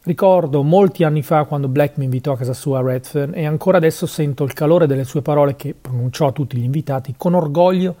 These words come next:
di chi ama veramente questa terra. Giù il cappello, Black. Passando ad altro, con il cambio di governo così sperato dal mondo dell'arte, dopo le devastazioni economiche causate dal governo liberale,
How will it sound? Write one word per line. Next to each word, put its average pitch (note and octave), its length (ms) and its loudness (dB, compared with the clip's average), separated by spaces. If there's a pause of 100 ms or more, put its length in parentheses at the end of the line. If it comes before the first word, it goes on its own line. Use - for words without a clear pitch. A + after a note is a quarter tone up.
(400)
di F3+ 100 4
chi - 140 0
ama F#3+ 180 4
veramente D#3 520 2
questa A2+ 280 -6
terra. G#2 400 -8 (380)
Giù A#2+ 240 0
il D3+ 60 0
cappello, A2+ 440 -2
Black. G2+ 400 -10 (920)
Passando - 340 2
ad E3 60 2
altro, C3 400 2
con D3+ 180 -2
il C#3 160 -2
cambio G3+ 440 4
di C3+ 120 2
governo C3 520 -2
così C#3 220 -2
sperato D3 500 0
dal C#3+ 140 -2
mondo C3 240 0
dell'arte, A#2 640 -4 (540)
dopo D3+ 280 0
le D#3+ 60 -2
devastazioni D#3+ 500 2
economiche D3+ 500 0
causate C#3 400 0
dal C3+ 140 -2
governo C#3 320 0
liberale, D3 680 2